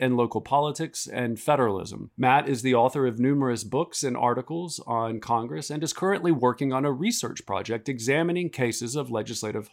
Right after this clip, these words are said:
hardball at the state and federal levels. He is a dear friend, I'm happy to say, of the pod. Uh, both, you know, he's, uh,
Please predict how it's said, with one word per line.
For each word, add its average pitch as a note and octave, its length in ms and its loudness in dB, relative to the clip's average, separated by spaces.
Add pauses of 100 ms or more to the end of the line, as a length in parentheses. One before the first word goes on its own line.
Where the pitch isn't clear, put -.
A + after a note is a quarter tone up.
hardball A#2+ 440 0
at B2 80 -4
the D3 80 -2
state B2+ 440 2
and A#2+ 160 -2
federal G#2 380 -2
levels. B2 460 0 (600)
He D#3 180 4
is D#3+ 120 6
a D3+ 60 4
dear D3+ 340 4
friend, C3 320 2
I'm B2+ 120 2
happy A#2+ 260 0
to A#2 80 -2
say, B2 300 2
of A2 100 0
the A#2 80 -2
pod. A2 340 -2
Uh, B2 280 -2
both, C3+ 340 0
you B2+ 140 -4
know, G2+ 100 -6
he's, A#2 320 -4
uh, A#2 80 -2